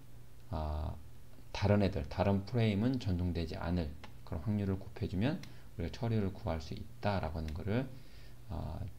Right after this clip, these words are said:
지금 수학적으로 제가, 음, 그 다른 책을 참고해서 설명을 한 내용인데,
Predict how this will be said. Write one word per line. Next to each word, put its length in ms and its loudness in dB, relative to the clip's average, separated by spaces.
지금 160 -6
수학적으로 460 -2
제가, 180 -4
음, 160 -4
그 160 -10
다른 320 -2
책을 240 -2
참고해서 580 0
설명을 460 -2
한 180 0
내용인데, 580 0